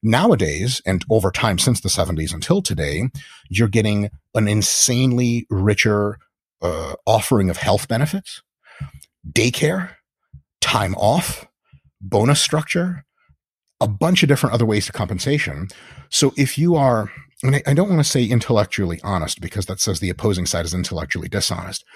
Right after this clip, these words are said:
Usually they're not. It's just people hear stuff and a pessimistic fallacy rounds in and are like, "Duh." And if you are trying to find intellectually the best comparison,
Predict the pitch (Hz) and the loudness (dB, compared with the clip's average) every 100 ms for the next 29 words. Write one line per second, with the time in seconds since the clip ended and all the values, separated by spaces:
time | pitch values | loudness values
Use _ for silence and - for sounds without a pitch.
0 | - 143 190 190 127 101 104 78 - _ | -6 0 4 4 4 2 0 -4 -8 _
1 | - 151 180 196 143 - 127 - 160 185 | -2 0 2 2 0 2 2 2 0 -2
2 | - 139 _ _ _ 82 123 180 180 - | -8 -18 _ _ _ -4 0 0 -2 -6
3 | - - 127 180 147 - 120 110 123 107 | -14 -4 0 2 0 2 4 4 2 2
4 | 101 107 113 87 80 _ _ - 82 110 | 2 2 0 0 -4 _ _ -10 -2 0
5 | 71 92 113 - - - - - - 117 | 2 2 0 -10 -20 -20 -20 -20 -8 -2
6 | 120 117 113 104 _ _ _ _ _ _ | 0 2 0 -4 _ _ _ _ _ _
7 | - - 107 131 123 110 98 101 - - | -12 -6 0 2 4 4 4 2 0 0
8 | 139 196 170 113 - 95 78 80 - - | 2 2 2 0 -4 -4 -4 -8 -10 -2
9 | 113 110 117 - 95 78 76 - 85 76 | 0 2 0 0 0 -2 -4 -6 -8 -10
10 | 73 - 87 | -10 -8 -6